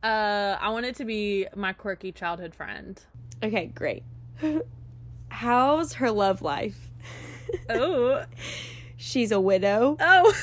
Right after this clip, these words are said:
Speaker 1: <laughs>
Speaker 2: She's divorced.
Speaker 1: Okay.
Speaker 2: In a relationsh-, in a relationship, but it's complicated. She's single.
Speaker 1: I wanna be single. Those first two were bleak. Oh my gosh.
Speaker 2: <laughs> I know.
Speaker 1: Yikes.
Speaker 2: They're like,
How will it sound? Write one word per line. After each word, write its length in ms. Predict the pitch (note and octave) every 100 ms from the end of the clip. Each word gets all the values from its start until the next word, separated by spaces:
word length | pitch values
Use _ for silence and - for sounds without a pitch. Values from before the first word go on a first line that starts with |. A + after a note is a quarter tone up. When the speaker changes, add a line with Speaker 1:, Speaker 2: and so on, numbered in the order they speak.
| -
Speaker 1:
<laughs> 220 | - - F5
Speaker 2:
She's 180 | B3
divorced. 640 | A3+ A3+ G3+ F#3 C#4 D4+ -
Speaker 1:
Okay. 500 | E4 F4 E4+ D4+ A4+ - - - - - - - - - -
Speaker 2:
In 200 | C#4 D4+
a 40 |
relationsh-, 760 | D4+ C4+ A3+ A#3 A3+ A3+ - - -
in 140 | - C#4
a 60 |
relationship, 720 | D#4 C4 A3+ A3+ A3 G#3+ F#3+ -
but 140 | G3
it's 160 | F#3+ -
complicated. 920 | G#3 F#3+ F#3 F3+ F3 E3+ E3 E3+ G3 - - - - - - -
She's 280 | - A3 G#3
single. 380 | F#3 E3+ - -
Speaker 1:
I 60 | C#4
wanna 160 | E4
be 140 | A4 A#4
single. 420 | - G#3 F3+ E3+
Those 260 | B3 C#5 -
first 320 | E4 F4+ -
two 120 | A4
were 140 | E4+
bleak. 680 | G#3+ F#3 F3 B3+ D#4 F3 - -
Oh 180 | E3 D4+
my 200 | F4+ B3+
gosh. 680 | A#3+ E4+ G#3 F3 - - -
Speaker 2:
<laughs> 40 |
I 640 | F4+ - F#3+ G3+ G#3 E4 B3+
know. 220 | A#3 G#3
Speaker 1:
Yikes. 60 | - - - -
Speaker 2:
They're 100 | C#4
like, 260 | C4 G#3